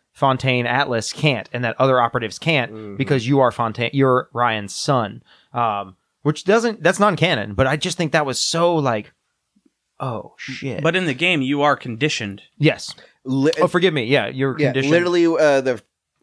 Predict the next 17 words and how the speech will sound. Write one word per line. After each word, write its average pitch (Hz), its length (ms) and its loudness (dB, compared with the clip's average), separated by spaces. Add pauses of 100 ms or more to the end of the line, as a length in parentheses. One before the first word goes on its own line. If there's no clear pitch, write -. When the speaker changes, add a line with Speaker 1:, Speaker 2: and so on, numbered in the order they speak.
(320)
Speaker 2:
the 151 100 2
"Would 143 280 0
You 160 100 -4
Kindly" 151 420 -2
starts 135 380 -2
off 139 260 -2
right 98 400 -4
off 104 120 -6
the 104 80 -16
bat. 98 120 -10
Speaker 1:
Yeah. 101 180 -8
Whenever 143 500 -2
Speaker 2:
Why, 143 120 6
Speaker 1:
somebody 143 240 2
Speaker 2:
when 147 80 0
you, 151 60 4
Speaker 1:
says 139 180 0